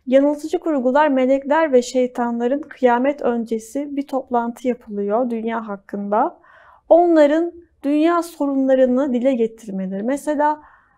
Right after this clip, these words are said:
bunlar metafor aslında. Tabii ki meleklerle şeytanların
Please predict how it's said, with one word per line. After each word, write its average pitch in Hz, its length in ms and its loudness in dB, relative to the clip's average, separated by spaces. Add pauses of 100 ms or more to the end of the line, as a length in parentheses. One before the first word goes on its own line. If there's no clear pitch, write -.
(260)
bunlar 311 320 4
metafor 311 580 2
aslında. 202 580 0
Tabii 285 300 -4
ki 254 140 -18
meleklerle 208 500 -4
şeytanların 196 920 -8